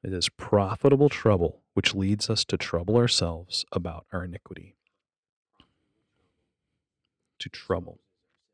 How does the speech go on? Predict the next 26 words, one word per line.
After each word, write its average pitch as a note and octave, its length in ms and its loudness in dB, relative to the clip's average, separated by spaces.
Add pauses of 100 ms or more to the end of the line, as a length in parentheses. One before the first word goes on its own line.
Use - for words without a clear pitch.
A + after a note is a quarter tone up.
(720)
And A#2 120 4
I G#2+ 40 2
think D#3+ 240 4
here's D#3 300 6
what, B2 160 8
and B2 80 6
I've, A#2 180 4
I've A#2 160 0
heard C3+ 160 8
other B2 140 8
people A#2+ 240 2
say E2+ 220 0
this. - 320 0 (800)
Sometimes B2+ 680 6
the A2 80 4
Lord G2+ 320 4
allows F#2+ 400 0
you G#2+ 100 0
to - 100 -10
go F#2 200 -4
through - 200 -8
difficulty F2+ 800 -6 (640)
not G#2+ 380 0
because G2 460 0
you've F#2+ 100 -6
sinned. - 380 -2